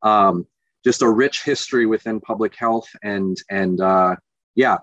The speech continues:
the beginnings of public health are, are in many ways tied very much to that.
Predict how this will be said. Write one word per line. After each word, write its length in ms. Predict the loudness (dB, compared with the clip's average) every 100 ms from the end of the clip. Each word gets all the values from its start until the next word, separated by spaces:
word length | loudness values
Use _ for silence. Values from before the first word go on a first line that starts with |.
| _
the 120 | -4
beginnings 460 | -2 0 0 2 0
of 100 | -4 -6
public 300 | -4 -4 -4
health 260 | -6 -6 -8
are, 260 | -4 -4 -2
are 220 | -2 -2
in 140 | -2 0
many 220 | 0 0
ways 300 | 0 -2 -4
tied 420 | -6 -4 -4 -6 -12 -6
very 260 | -4 -2
much 320 | -4 -6 -10 -6
to 140 | -6
that. 200 | -6 -10